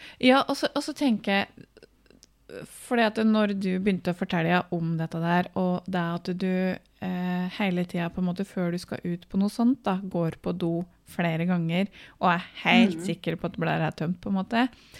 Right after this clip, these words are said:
Speaker 1: Det er jo
Speaker 2: Mhm.
Speaker 1: noe som oss i kognitiv terapi kaller for trygghetssøkende strategi.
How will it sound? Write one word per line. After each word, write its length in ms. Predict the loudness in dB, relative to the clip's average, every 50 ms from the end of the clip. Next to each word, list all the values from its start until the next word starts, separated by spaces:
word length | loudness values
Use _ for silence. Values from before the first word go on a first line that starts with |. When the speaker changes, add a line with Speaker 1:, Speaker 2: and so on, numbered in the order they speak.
| -18 -16 -16 -18 -12 -6
Speaker 1:
Det 100 | -2 0
er 260 | 2 4 6 6 6
jo 60 | 4 4
Speaker 2:
Mhm. 40 | 2 2 2
Speaker 1:
noe 100 | 0 -2
som 200 | -2 -2 -2 0
oss 180 | -2 -2 -4 -6
i 40 | -6
kognitiv 680 | -6 -4 -4 -4 -2 -2 -2 -2 -4 -4 -2 -2 -4 -2
terapi 400 | -2 -4 -4 -2 0 0 -2 -2 0
kaller 200 | 0 0 0 0
for 120 | -2 -4
trygghetssøkende 1120 | -6 -6 -8 -8 -6 -6 -6 -6 -4 -4 -6 -6 -8 -8 -6 -6 -6 -4 -4 -4 -4 -4
strategi. 680 | -4 -6 -8 -8 -6 -4 -4 -2 0 2 2 0 0